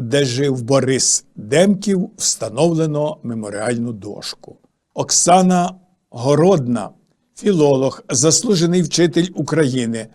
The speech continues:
народилася в селі Денисові на Козівщині. Тарас Дудар, вчений в галузі аграрної економіки,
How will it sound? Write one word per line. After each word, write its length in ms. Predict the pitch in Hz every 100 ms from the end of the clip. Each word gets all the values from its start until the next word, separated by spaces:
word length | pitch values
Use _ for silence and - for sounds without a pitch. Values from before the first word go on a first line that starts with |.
| _ _ -
народилася 680 | 139 143 147 190 175 160 156
в 60 |
селі 480 | - 143 139 139 - 123
Денисові 760 | 110 123 196 - 180 170 165 -
на 160 | 135
Козівщині. 840 | 127 123 123 110 - 131 117 110 - _ _ _ _
Тарас 400 | - 131 151 -
Дудар, 560 | 113 151 208 135 110 - _ _
вчений 500 | _ - 147 156 160
в 60 | 147
галузі 500 | 123 156 156 131 -
аграрної 720 | 139 117 147 151 139 156 165 -
економіки, 800 | - 147 160 185 139 - 110